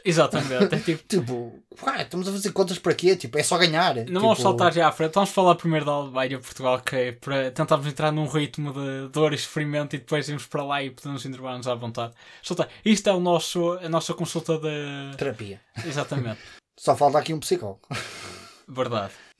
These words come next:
Speaker 1: Se houver algum psicólogo que seja adepto do
Speaker 2: Pá, mas
Speaker 1: Benfica
Speaker 2: se houver, se houver cerveja, um gajo também <laughs> pá, dá, dá para compensar.
Speaker 1: Sim, é verdade.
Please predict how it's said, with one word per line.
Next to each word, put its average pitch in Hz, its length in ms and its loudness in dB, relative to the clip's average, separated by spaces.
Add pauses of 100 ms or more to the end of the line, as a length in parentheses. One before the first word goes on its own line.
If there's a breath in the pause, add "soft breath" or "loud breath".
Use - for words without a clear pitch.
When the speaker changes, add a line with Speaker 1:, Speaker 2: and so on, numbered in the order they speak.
(140)
Speaker 1:
Se - 140 -6
houver 139 240 0 (120)
algum 139 280 -2
psicólogo 135 600 -4
que - 80 -12
seja 143 300 -2
adepto 143 260 -6
do 147 60 -12
Speaker 2:
Pá, 147 140 0
mas - 20 -6
Speaker 1:
Benfica 147 220 0
Speaker 2:
se - 60 2
houver, 170 460 4
se - 100 2
houver 175 220 4
cerveja, 170 560 2
um 180 80 -4
gajo 175 220 2
também 170 500 0 (440)
<laughs> - 460 -14
pá, 151 140 6
dá, 143 380 6
dá 165 180 4
para - 140 4
compensar. 156 520 0
Speaker 1:
Sim, 120 380 -4
é 120 60 -8
verdade. 113 340 -6